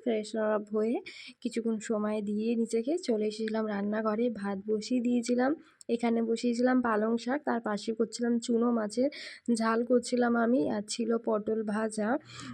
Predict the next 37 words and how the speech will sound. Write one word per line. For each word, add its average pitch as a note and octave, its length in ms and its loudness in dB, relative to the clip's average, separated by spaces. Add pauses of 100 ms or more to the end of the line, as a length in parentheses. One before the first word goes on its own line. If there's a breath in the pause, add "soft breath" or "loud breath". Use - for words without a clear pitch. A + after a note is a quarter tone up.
আর A3+ 240 0
ছিল A#3 320 2
মাছের A3+ 440 2 (140)
তেল, A3+ 320 4 (160)
আর A3 260 -2
ছিল A3+ 220 -2 (100)
সয়াবিন, A3 840 2 (420 loud breath)
আর G#3+ 360 2 (280)
ছিল, A3+ 240 -2 (520 loud breath)
আহ, A3 240 -2
আর A3 220 2
কি A3+ 120 -2
ছিল? A3+ 280 -2
এটাই A3 380 2
ছিল A#3 240 -2
আজকে A3 400 0
রান্নার G#3 440 0
মেনু। A3 340 0 (260)
And G#3 200 -2
আমাদের, G#3 420 0 (400 loud breath)
আহ, G#3+ 240 -2
রান্নাঘর A#3 600 2 (100)
থেকে A3 240 -2
একটুখানি A3 520 -2
বাইরেকার G#3+ 640 0 (100)
আবহাওয়াটা A#3 680 2
মানে A3+ 220 0
দেখুন, G#3 460 0
মানে G#3+ 240 2
যে G#3+ 120 2
দৃশ্যটা G#3+ 400 -2
দেখা G#3 280 0
যায়, A3 180 0
কি B3+ 140 -2
সুন্দর A3 380 0
একটা A3 180 0
ন্যাচারাল G#3+ 540 -2